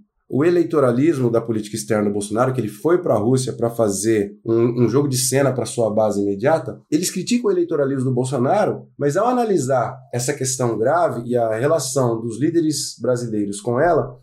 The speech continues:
eles transformam isso numa questão eleitoralista. Por quê? Porque eles são críticos dos dois polos, do P T e do Lula, e provavelmente defendem uma terceira via. E aí, em nome dessa, dessa defesa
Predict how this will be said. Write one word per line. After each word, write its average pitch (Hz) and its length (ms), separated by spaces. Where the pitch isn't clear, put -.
eles 160 240
transformam 151 400
isso 151 180
numa 147 120
questão 147 320
eleitoralista. 147 580
Por - 160
quê? 120 140
Porque 120 240
eles 147 160
são 151 160
críticos 175 460
dos 117 180
dois 123 200
polos, 135 440
do 120 80
P 120 140
T 110 220
e 117 40
do 135 100
Lula, 160 460
e 156 80
provavelmente 139 500
defendem 131 360
uma 123 120
terceira 127 420
via. 151 360
E 170 100
aí, 185 200
em 190 120
nome 160 300
dessa, 151 400
dessa 131 340
defesa 131 800